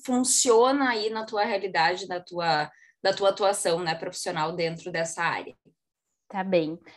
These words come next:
Speaker 2: Bom, ãh, como vocês bem disseram no início,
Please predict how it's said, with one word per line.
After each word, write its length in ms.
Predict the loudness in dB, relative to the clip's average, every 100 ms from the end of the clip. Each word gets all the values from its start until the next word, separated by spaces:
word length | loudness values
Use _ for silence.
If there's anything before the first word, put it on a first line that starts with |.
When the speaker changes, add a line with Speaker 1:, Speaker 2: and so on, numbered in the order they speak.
| -16 4
Speaker 2:
Bom, 420 | 8 8 4 0 2
ãh, 880 | 4 4 4 4 2 2 2 0 -6 _ _ _ _ _ _ _
como 300 | 0 2 0
vocês 260 | 0 0 -2
bem 200 | -6 -6
disseram 360 | -2 -2 -2
no 80 | -6
início, 540 | -8 -8 -10 -6 -2